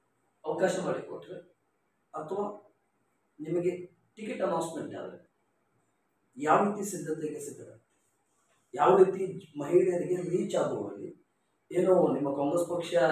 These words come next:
ಇದು ಆಶೀರ್ವಾದದ ಪಕ್ಷ ಅಂತ ಹೇಳ್ತಾ ಐದು ಗ್ಯಾರಂಟಿ ತಗೊಂಡ್ಬಂದ್ರಿ,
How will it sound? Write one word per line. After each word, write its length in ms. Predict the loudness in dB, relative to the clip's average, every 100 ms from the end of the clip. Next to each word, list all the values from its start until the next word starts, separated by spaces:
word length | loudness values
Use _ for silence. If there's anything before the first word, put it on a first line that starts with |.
| 2 0
ಇದು 280 | -4 -4
ಆಶೀರ್ವಾದದ 680 | 0 0 4 6 8 8 6
ಪಕ್ಷ 220 | 4 4 2
ಅಂತ 180 | 2
ಹೇಳ್ತಾ 520 | 0 -2 0 -2 -2 2
ಐದು 260 | 4 6 6
ಗ್ಯಾರಂಟಿ 480 | 6 4 0 -6
ತಗೊಂಡ್ಬಂದ್ರಿ, 760 | -6 -4 -6 -6 -8 -10 -12